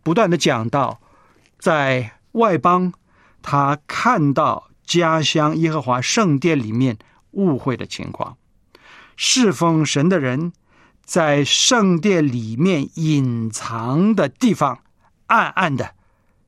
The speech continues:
敬拜假神跟各种污秽的事情。读起来一步一步呢，令人心里面惊怕。但是这样的误会呢，发生在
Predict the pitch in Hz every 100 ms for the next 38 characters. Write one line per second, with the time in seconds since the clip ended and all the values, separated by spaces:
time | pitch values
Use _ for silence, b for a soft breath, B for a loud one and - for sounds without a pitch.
0 | _ _ - 202 170 135 117 131 113 -
1 | 147 98 - - 113 135 b b b 123
2 | 117 135 123 117 160 139 - 131 117 -
3 | 120 - 127 _ _ B B B - 254
4 | - 233 143 139 - _ _ _ _ 226
5 | 240 285 214 170 170 180 151 131 - B
6 | B - 214 190 139 127 135 - 196 170
7 | 117 113 120 110 - 170 175 180 - 135
8 | - _ _ _ _ _ 151 - 139 -
9 | 190 139 127 208 165 131 117 110 B B
10 | - 143 127 127 120 123 107